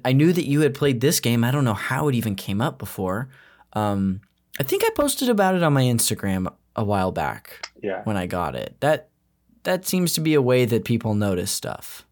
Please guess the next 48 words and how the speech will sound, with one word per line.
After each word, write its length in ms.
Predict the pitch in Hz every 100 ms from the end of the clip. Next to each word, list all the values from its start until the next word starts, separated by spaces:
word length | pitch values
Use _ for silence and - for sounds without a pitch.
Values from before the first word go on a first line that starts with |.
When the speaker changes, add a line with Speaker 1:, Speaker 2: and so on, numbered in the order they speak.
| _ _ _
Speaker 2:
Yeah, 300 | - 104 90 92
and 140 | 110
I, 120 | 113 110 120
and 120 | 117
I 100 | 107
D 180 | 107 107
M 180 | 98 95
saying 260 | 110 95
we 140 | 95 92
had 340 | 95 98 92
to 40 | -
play 280 | - 90 85 -
it 100 | - _ _ -
Speaker 1:
And 140 | 120
we 60 | 101
Speaker 2:
as 60 |
soon 260 | - 175 185
Speaker 1:
still 80 | 185
Speaker 2:
as 60 | 131
possible, 420 | 101 170 117 101
Speaker 1:
haven't. 140 | 107
Speaker 2:
and 60 | 123
we 60 |
still 220 | 139 185 151
haven't. 360 | 151 139 107 -
Speaker 1:
<laughs> 60 | - - - -
And 140 | 220 190
you 80 | 262
were 120 | 240
even 240 | 226 165
over, 400 | 165 156 131 123 - - - -
uh, 320 | 139 131 127
eight 220 | 156 202 196
days 280 | 151 139
ago. 200 | 113 110
You 200 | 101 101
were 120 | 107 107
at 200 | 113 -
my, 360 | 107 104 104 - -
uh, 120 | 104
apartment, 560 | 98 110 104 104 98 -
and 160 | 107 104
we 80 |
s-, 120 | 98 -
didn't 280 | - 156 156
even 240 | 127 113
play 220 | 101 92
it. 120 | -